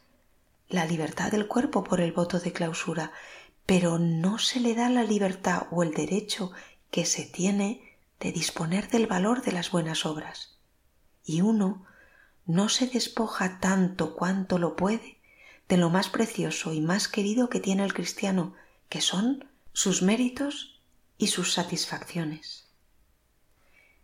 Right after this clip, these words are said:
Se sigue de ello que una persona que voluntariamente se ha consagrado y sacrificado así a Jesucristo por María, ya no puede disponer del valor de ninguna de sus buenas acciones.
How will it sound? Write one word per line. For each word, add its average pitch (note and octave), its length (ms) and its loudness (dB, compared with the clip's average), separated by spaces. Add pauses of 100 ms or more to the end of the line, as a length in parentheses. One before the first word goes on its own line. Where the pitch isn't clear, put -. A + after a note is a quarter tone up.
(200)
Se G3 200 2
sigue B3+ 280 4
de C4 140 6
ello C4+ 340 4 (540)
que - 560 0
una F#3 340 6
persona G3 600 2
que F3 140 0
voluntariamente F#3 1080 2
se - 160 2
ha E3 80 -4
consagrado G3 720 0
y F3 140 4
sacrificado F#3+ 800 2
así G#3+ 320 2
a F3+ 80 2
Jesucristo F3+ 760 0
por - 220 0
María, F3+ 480 0 (1080)
ya F3+ 300 0
no G#3 300 0
puede A3 340 4
disponer G3+ 600 2
del G3 180 4
valor F3 440 2 (480)
de F#3 180 6
ninguna F#3 560 6
de A#3 100 4
sus E3+ 260 2
buenas E3+ 380 4
acciones. D#3 760 -4